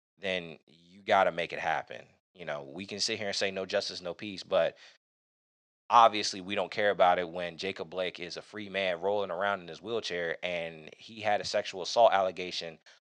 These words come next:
of a minor in the past and of the mother of his own children.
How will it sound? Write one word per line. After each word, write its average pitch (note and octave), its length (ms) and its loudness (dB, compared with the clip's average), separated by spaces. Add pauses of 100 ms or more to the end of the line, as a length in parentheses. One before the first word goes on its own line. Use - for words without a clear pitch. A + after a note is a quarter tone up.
(100)
of G2+ 200 6
a A2 100 0
minor G#2+ 440 4
in G2+ 200 -6
the G2 60 -6
past F#2 540 2
and A2 280 -2
of G#2 440 4
the G#2+ 120 -12
mother F#2+ 300 2
of F#2 140 4
his G2 120 -6
own F#2 160 -2
children. E2 360 -4